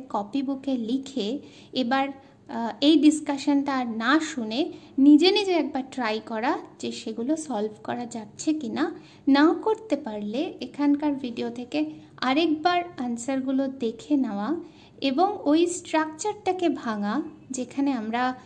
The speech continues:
interrogative পার্টটুকু বা question পার্টটুকুকে স্টেটমেন্টে convert করছি,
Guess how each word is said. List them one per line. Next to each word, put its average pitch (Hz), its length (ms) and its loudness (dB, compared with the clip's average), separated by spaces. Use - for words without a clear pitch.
interrogative 311 880 6
পার্টটুকু 254 540 -2
বা 254 100 2
question 269 640 -2
পার্টটুকুকে 240 720 -4
স্টেটমেন্টে 320 800 6
convert 220 580 -4
করছি, 220 480 -6